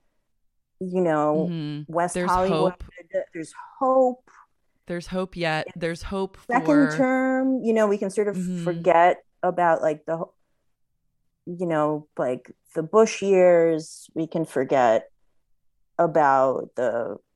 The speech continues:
Speaker 1: the subprime <laughs> mortgage crisis. And let's just party at, at sur with the cheese
Speaker 2: Yeah.
Speaker 1: balls.
Speaker 2: And the dr-, and the dream still exists and the optimism existed.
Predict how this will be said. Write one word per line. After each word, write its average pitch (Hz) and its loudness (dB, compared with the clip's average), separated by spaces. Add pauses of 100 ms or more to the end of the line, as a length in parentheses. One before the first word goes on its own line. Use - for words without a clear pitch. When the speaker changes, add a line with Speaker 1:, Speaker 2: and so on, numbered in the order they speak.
(200)
Speaker 1:
the 127 -4
subprime 208 4
<laughs> - -
mortgage 254 4
crisis. 202 0 (560)
And 196 0
let's 220 0
just - -6
party 226 0
at, 247 0 (120)
at 208 -4
sur - -6 (580)
with 190 -2
the 190 -2
cheese 262 0
Speaker 2:
Yeah. 190 0
Speaker 1:
balls. - -10 (540)
Speaker 2:
And 220 -2
the 220 -2
dr-, 185 -8
and 208 -4
the 196 -4
dream 190 -6
still 170 -4 (800)
exists 147 -4
and 160 -6
the 139 -6
optimism 135 -6
existed. 143 -10